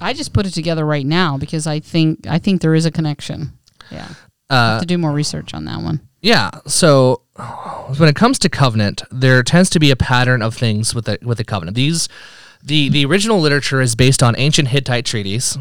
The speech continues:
Speaker 2: And if anyone's curious about where I get this information from, almost all of it is from uh, or can be found in John Walton's, uh, Ancient Near Eastern Thought, uh, and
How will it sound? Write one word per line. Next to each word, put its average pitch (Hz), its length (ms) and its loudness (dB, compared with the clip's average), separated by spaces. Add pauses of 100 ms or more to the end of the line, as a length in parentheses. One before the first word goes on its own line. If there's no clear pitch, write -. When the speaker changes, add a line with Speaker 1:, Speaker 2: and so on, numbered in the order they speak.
(340)
Speaker 2:
And 131 140 2
if 120 80 0
anyone's 156 300 2
curious 127 280 2
about 117 140 2
where 113 100 4
I 113 60 2
get 120 220 -4
this 117 280 -4
information 113 460 -4
from, 101 300 -4
almost 117 360 -2
all 147 300 4
of 123 100 0
it 117 160 0
is 113 160 -4
from 107 520 0 (580)
uh, 104 220 0
or 127 120 2
can 135 120 0
be 120 100 0
found 120 580 2
in 113 400 0
John 117 340 2
Walton's, 113 880 0
uh, 95 340 -2 (100)
Ancient 127 440 0
Near 120 200 0
Eastern 117 240 -4
Thought, 117 320 -2 (140)
uh, 101 340 -4 (840)
and 117 500 2